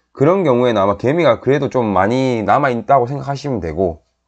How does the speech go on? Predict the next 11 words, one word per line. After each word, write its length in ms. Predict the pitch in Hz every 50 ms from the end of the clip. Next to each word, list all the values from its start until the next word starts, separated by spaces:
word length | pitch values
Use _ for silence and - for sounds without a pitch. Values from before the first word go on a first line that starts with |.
| _ _ _ -
그 120 | - 107 110
정도 340 | 127 139 147 151 156 156
생각하시면 540 | 151 156 165 151 151 147 156 156 156 156 131
되고, 300 | 107 107 107 123 131 135 -
이제 160 | 113 127 156
남아있는 400 | 156 160 190 208 185 156 143 139 127
종목을 360 | 139 147 165 160 151 131 107
보면 880 | 110 139 147 147 123 110 104 101 101 98 98 95 92 90 85 85 - -
이제 140 | - 82 90
일단 720 | 73 87 127 123 - - 139 131 127 127 127 123 123 120 110
디지캡, 520 | - 131 127 139 135 - - 87 78 -